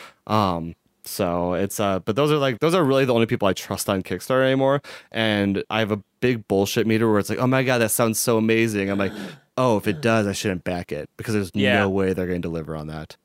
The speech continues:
Speaker 2: Yeah, I know. A hundred percent.
Speaker 1: Yeah. God damn them.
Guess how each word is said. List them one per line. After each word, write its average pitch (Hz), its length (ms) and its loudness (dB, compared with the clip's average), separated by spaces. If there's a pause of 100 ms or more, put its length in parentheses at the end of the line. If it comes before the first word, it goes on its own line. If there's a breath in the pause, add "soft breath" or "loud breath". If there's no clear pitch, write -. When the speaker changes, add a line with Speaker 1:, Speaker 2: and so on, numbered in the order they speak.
(140)
Speaker 2:
Yeah, 107 520 0
I 101 60 -2
know. 98 320 -4 (420)
A - 80 -8
hundred 113 200 -2
percent. 98 400 -6 (420)
Speaker 1:
Yeah. 95 240 -14 (220)
God 147 180 -2
damn 95 260 -6
them. 90 300 -4